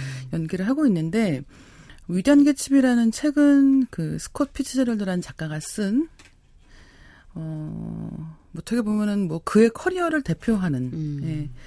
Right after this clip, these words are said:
Speaker 2: 작품이죠.
Speaker 1: 대표작이기도
Speaker 2: 네.
Speaker 1: 하고, 많은 이제 평론가, 그러니까 미국 평론가들이
Speaker 2: 음.
Speaker 1: 이제 미국에서 쓰인 작품 중에 최고다라고
Speaker 2: 음.
Speaker 1: 얘기를 하고 있기 때문에
Speaker 2: 네.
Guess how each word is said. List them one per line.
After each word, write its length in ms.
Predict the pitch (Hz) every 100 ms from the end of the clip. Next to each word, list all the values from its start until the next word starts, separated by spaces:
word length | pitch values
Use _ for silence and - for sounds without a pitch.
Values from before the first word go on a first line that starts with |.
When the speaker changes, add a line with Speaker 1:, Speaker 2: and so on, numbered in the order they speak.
| -
Speaker 2:
작품이죠. 340 | 156 - 180 139
Speaker 1:
대표작이기도 560 | 233 220 202 180 147
Speaker 2:
네. 40 | 135
Speaker 1:
하고, 460 | 131 247 240 147 - _ - - - _ - - _ - - - -
많은 720 | 180 165 220 254 247 247 240 202
이제 100 | 170
평론가, 540 | - 269 285 269 233
그러니까 200 | - - 160
미국 240 | 175 180
평론가들이 800 | 220 220 220 185 156 147 196 277
Speaker 2:
음. 60 | 320 - - _ -
Speaker 1:
이제 100 | 160
미국에서 440 | 160 190 233 233
쓰인 300 | 214 254 240
작품 320 | 220 - 185
중에 280 | 175 170 180
최고다라고 800 | - 320 - 285 143 - - 175
Speaker 2:
음. 80 | 175
Speaker 1:
얘기를 240 | 143 - 226
하고 160 | 254
있기 160 | 311 -
때문에 640 | - 170 156 208 226 160
Speaker 2:
네. 100 | 127